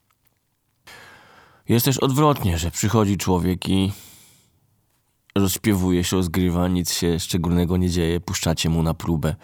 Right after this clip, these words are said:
podkład, on do tego sobie ćwiczy, gra, ale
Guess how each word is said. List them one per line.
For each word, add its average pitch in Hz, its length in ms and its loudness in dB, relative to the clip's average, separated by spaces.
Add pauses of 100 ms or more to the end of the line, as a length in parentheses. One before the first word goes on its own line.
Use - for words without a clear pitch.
(540)
podkład, 90 540 -2
on 85 180 2
do 80 100 0
tego 87 220 -2
sobie 87 240 -2
ćwiczy, 87 580 -2
gra, 82 300 0
ale 82 560 0